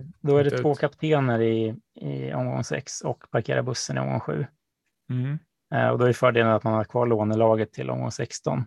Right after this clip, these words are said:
Speaker 1: så man behöver inte tänka så mycket på just den omgången.
Speaker 2: Mm.
Speaker 1: Eh, och då får man ju med, ja, både offensiv och defensiv, eh, som du har varit inne på tidigare från Djurgården, även om det är, ja, semiparera eller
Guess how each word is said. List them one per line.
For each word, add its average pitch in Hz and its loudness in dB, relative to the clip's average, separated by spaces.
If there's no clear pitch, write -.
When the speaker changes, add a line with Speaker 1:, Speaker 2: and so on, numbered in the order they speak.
Speaker 1:
så - -8
man 135 -2
behöver 117 0
inte 131 -4
tänka 123 2
så 123 0
mycket 120 -2
på 127 0
just 120 -2
den 139 2
omgången. 117 2
Speaker 2:
Mm. 127 -4
Speaker 1:
Eh, 120 0
och 120 0
då 123 2
får 127 0
man 120 2
ju 113 2
med, 117 0
ja, 139 -2
både 127 0
offensiv 127 -2
och 127 -4
defensiv, 131 -4
eh, - -6
som 131 -6
du 131 0
har 131 0
varit 123 -2
inne 113 -2
på 120 -4
tidigare 120 0
från 123 -6
Djurgården, 131 -2
även 120 4
om 117 2
det 113 4
är, 110 -2
ja, 143 0
semiparera 120 4
eller 110 0